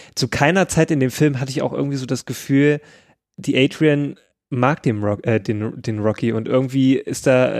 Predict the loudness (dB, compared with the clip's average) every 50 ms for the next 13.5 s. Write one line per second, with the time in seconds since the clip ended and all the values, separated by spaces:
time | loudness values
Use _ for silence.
0 | -4 -4 -4 -6 -6 -6 -4 -4 -4 0 0 0 0 2 0 -2 -2 -2 -2 0
1 | 0 0 0 -2 -4 -10 -10 -6 -6 -6 -6 -6 -6 -6 -6 -6 -6 -6 -10 -16
2 | -18 -16 -6 -4 -2 0 2 2 2 2 4 2 2 2 -2 _ -20 _ _ _
3 | -20 -20 -20 _ _ _ _ _ _ -18 -18 -18 _ _ -20 -20 -20 -20 -20 -20
4 | -20 -20 _ -4 -2 -2 -2 -2 -4 -6 -6 -6 -10 -6 -4 -4 -4 -4 -8 -12
5 | _ _ -6 0 2 2 2 4 4 2 2 2 2 0 2 4 2 2 2 0
6 | -2 -4 -4 -4 -6 -6 -6 -6 -6 -6 -4 -4 -2 -2 -4 -4 -6 -6 -2 -2
7 | -2 -2 -4 -4 -6 -6 -4 -2 -2 0 0 0 0 -2 -12 -20 -20 -16 -6 -6
8 | -4 -2 -2 -4 0 0 0 2 2 0 -2 0 -2 2 4 4 6 6 6 4
9 | 2 0 -4 -6 -4 -4 -4 -4 -2 0 2 2 2 2 2 0 -2 _ _ _
10 | _ _ _ -20 -20 -20 _ -8 -8 -6 -4 0 0 0 2 2 2 2 2 2
11 | 2 -2 0 0 0 0 0 -2 -6 -12 -10 -4 -2 -2 0 0 -2 -6 -8 -10
12 | -14 -16 _ _ _ _ _ _ _ _ _ _ _ _ _ _ -18 -8 -4 -2
13 | -2 0 -2 0 0 2 2 2 2